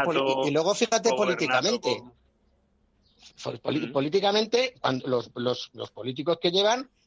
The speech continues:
Speaker 1: joder, llegan ya con una carrera hecha, si no llegan millonarios, poco les falta, todos han tenido sus trabajos, todos han tenido su vida privada, etcétera, etcétera, etcétera. Joder, y, y, y es otra mentalidad de, de, de, de
Speaker 2: Es diferente,
Speaker 1: cosas,
Speaker 2: es otra,
Speaker 1: o sea, que
Speaker 2: es otra cultura,
Speaker 1: a-, aquí,
Speaker 2: realmente.
Speaker 1: joder, fíjate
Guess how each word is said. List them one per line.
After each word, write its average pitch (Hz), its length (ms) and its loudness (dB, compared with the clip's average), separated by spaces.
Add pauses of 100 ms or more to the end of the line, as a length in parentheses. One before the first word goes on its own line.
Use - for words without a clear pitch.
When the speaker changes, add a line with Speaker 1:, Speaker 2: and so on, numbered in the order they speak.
(240)
Speaker 1:
joder, 156 380 0
llegan 175 340 4
ya 196 200 4
con 127 100 -6
una 135 160 2
carrera 160 440 4
hecha, 233 380 2
si 120 200 -8
no 143 140 0
llegan 151 300 2
millonarios, 156 500 0
poco 139 240 -2
les 170 140 0
falta, 240 480 2 (320)
todos 156 240 2
han 151 140 0
tenido 151 240 2
sus 147 180 0
trabajos, 233 640 2 (200)
todos 151 200 2
han 147 140 0
tenido 156 320 2
su 151 160 0
vida 156 260 2
privada, 247 600 4 (220)
etcétera, 165 380 0
etcétera, 160 340 0
etcétera. 226 420 0
Joder, 151 260 -2
y, 135 60 -2 (100)
y, 131 300 -4
y 127 100 -6
es 143 80 -4
otra 190 220 0
mentalidad 160 580 0
de, 143 100 0 (260)
de, - 20 -6
de, 120 260 -10
de - 360 -20 (560)
Speaker 2:
Es 110 80 4
diferente, 104 340 2
Speaker 1:
cosas, 110 140 4
Speaker 2:
es - 40 -2
otra, 117 140 0
Speaker 1:
o 127 100 0
sea, 110 80 -8
que 143 120 -4
Speaker 2:
es 147 80 2
otra 151 160 2
cultura, 113 380 0
Speaker 1:
a-, 98 40 2
aquí, 101 80 -2
Speaker 2:
realmente. 175 240 2
Speaker 1:
joder, 185 460 0
fíjate 190 360 2